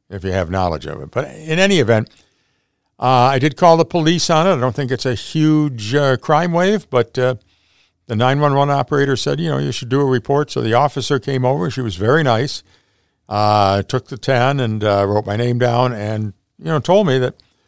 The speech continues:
there have been a lot of reports of these type of, um, Hollywood money, if you will, money that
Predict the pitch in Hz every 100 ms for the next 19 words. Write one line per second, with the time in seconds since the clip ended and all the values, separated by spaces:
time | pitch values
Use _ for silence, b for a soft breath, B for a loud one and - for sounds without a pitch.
0 | _ - 147 123 143 151 120 180 127 123
1 | 135 107 123 123 110 - 175 156 - 95
2 | 127 117 - 135 113 107 85 _ _ _
3 | _ _ _ - 113 104 98 95 80 _
4 | _ _ _ _ _ _ _ _ _ -
5 | - 135 143 110 104 101 160 120 87 -
6 | 87 82 80 107 113 92 113 107 90